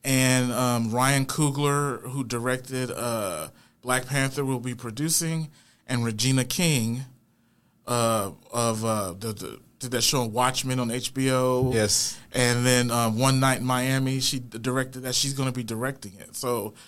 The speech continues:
Speaker 1: that's huge news. I mean, me and my, me and Dave go back. We go way back. So, uh, I'm very happy for him 'cause he's been,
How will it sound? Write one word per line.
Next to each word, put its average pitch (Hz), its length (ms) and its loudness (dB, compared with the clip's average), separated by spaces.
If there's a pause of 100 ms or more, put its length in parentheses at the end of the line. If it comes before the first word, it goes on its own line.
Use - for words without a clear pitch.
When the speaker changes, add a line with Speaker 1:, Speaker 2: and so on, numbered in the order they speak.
(260)
Speaker 1:
that's 131 160 4
huge 156 280 4
news. 131 180 4
I 139 100 6
mean, 139 240 4
me 143 100 2
and 139 100 4
my, 135 180 4 (140)
me 143 160 0
and 131 120 0
Dave 135 280 2
go 120 120 0
back. 110 260 -2
We 120 120 -12
go 113 100 -6
way 117 240 0
back. 92 340 -4
So, 98 340 -4
uh, 73 340 -10 (500)
I'm 113 120 -2
very 120 200 4
happy 120 240 -2
for 113 160 -6
him 110 240 -2
'cause 107 180 -8
he's 113 160 -6
been, 113 320 -2